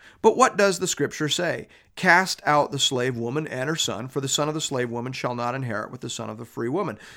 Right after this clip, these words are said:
So, brothers, we are not children of the slave, but of the free woman." Galatians four twenty-nine to thirty-one. And the passage goes on. But Paul is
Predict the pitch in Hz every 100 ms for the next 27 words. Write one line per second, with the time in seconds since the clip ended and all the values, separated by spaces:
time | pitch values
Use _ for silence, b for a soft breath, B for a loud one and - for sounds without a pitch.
0 | B - - - 262 294 190 139 131 123
1 | 117 143 190 147 226 269 190 160 160 147
2 | b b b b _ - - 202 160 139
3 | 117 113 - 160 214 180 131 135 135 147
4 | 151 - 165 175 180 190 185 _ _ _
5 | - 214 339 143 - - _ _ _ 117
6 | 113 - - - 120 113 - 117 113 117
7 | - 135 143 240 147 - _ _ _ _
8 | _ _ _ _ - 110 113 131 107 95
9 | 110 98 151 208 - B B B B B
10 | B 139 196 240 185 143 -